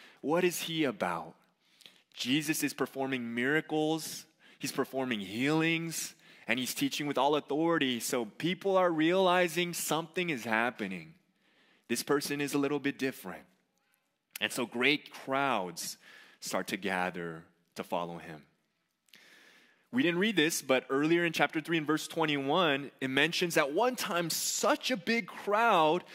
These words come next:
gathered around Jesus that they couldn't even eat.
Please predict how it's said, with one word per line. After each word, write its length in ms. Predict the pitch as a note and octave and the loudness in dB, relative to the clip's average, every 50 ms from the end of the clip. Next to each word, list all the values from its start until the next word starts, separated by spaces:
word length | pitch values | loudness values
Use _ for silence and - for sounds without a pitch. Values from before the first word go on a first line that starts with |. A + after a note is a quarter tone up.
| - F#3+ - - | -16 -14 -8 -2
gathered 480 | - D#3 E3+ F#3 G#3 G#3+ A3 A#3+ A#3+ | 0 2 2 2 2 2 2 0 0
around 360 | A3+ A3+ A3 A3 A3 A3+ G3+ | 2 4 4 4 4 4 2
Jesus 440 | D3+ C#3+ G3 A3+ A#3+ A3 G3+ G#3+ - | 0 0 2 2 2 2 0 0 4
that 140 | G#3 F#3+ F#3 | 4 4 4
they 60 | G3+ | 2
couldn't 280 | - - C#4 C#4 B3+ B3 | 0 2 0 0 0 0
even 240 | B3+ B3 A3+ G#3+ F3+ | -2 0 0 -2 -2
eat. 460 | - G3 G#3+ G3+ F#3 D3 - - | -2 0 2 2 2 2 0 -4